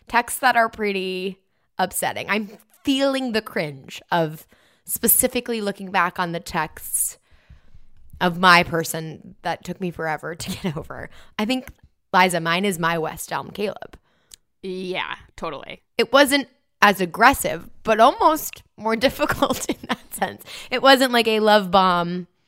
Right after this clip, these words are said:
Speaker 1: ghost situation, but a, I feel like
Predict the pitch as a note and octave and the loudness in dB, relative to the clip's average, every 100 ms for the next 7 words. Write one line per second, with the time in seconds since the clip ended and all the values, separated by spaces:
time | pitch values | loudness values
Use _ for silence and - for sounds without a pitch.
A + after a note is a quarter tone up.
0 | _ _ _ _ - A#3+ G3 - - - | _ _ _ _ 2 4 4 0 -8 -8
1 | F#3+ - F3 D#3+ - E3+ E3+ F3+ E3+ E3 | -8 -4 -4 -4 -8 -8 -4 -2 0 -2
2 | D#3+ D3+ D#3 - _ _ _ _ _ _ | -2 -4 -6 -10 _ _ _ _ _ _
3 | _ _ _ _ _ _ _ _ - G3+ | _ _ _ _ _ _ _ _ 2 2
4 | A3 B3+ B3 G3+ F3+ - | 4 4 8 8 6 -2